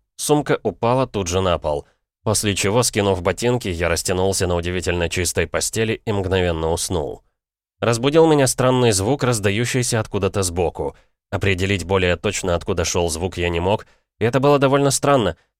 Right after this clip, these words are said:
потому что проснулся я удивительно отдохнувшим, без малейшего признака похмелья. Мне не надо было напрягать память, чтобы сообразить, где я нахожусь. Я помнил это отлично. В комнате было темно. Свет шел разве что от окна. Небо выяснило, и оно было усыпано звездами,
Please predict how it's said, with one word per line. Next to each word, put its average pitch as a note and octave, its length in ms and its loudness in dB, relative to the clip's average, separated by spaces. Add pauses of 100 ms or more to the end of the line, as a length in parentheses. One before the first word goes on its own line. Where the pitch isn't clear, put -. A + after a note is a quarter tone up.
(120)
потому B2+ 260 2
что B2+ 180 0
проснулся A#2+ 560 2
я G2+ 160 0
удивительно G2 560 0
отдохнувшим, F#2 720 0
без E2+ 140 -2
малейшего F#2 520 0
признака F2+ 460 -2
похмелья. F2 600 0 (360)
Мне C3 280 2
не C3+ 100 4
надо D3 180 4
было C3+ 220 4
напрягать B2 460 0
память, B2 280 0
чтобы G2+ 280 -2
сообразить, F#2 640 0
где F#2 220 -2
я F2+ 80 2
нахожусь. F2+ 600 -2 (160)
Я F#2+ 160 -2
помнил A#2+ 400 0
это G2 200 -2
отлично. F2 560 -4 (680)
В - 40 -18
комнате D3+ 340 2
было C3 200 2
темно. G#2 400 0 (380)
Свет G#2 320 0
шел G2 260 2
разве F2 280 0
что - 180 -4
от - 180 -8
окна. F#2 380 0 (380)
Небо A#2 240 2
выяснило, A2+ 640 0
и G2+ 120 -4
оно G2 240 2
было F#2 160 2
усыпано F#2 480 0
звездами, F2+ 600 -2